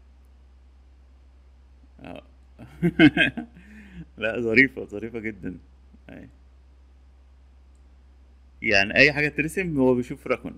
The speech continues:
وكتب لي حتى هو الكلام وبتاع. فلا، الأداء بتاعه عالي جدا يعني. وعندي هنا،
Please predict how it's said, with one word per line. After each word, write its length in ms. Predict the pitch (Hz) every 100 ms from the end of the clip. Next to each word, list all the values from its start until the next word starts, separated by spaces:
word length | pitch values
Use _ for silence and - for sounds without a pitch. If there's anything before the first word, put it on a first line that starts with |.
| -
وكتب 420 | 113 120 135 123
لي 80 | 117
حتى 280 | 117 - 110
هو 180 | 113
الكلام 400 | 113 - 101 110
وبتاع. 380 | 98 85 110 113 - - _ _ - _ _
فلا، 800 | - 101 101 101 101 101 107 -
الأداء 300 | 101 101 117
بتاعه 640 | 113 113 110 107 101 95 92
عالي 340 | 92 90 101 101
جدا 280 | 92 87 -
يعني. 240 | 76 80 - - _ - - _ - - - _ _ _ -
وعندي 320 | 110 110 113
هنا، 340 | 110 117 113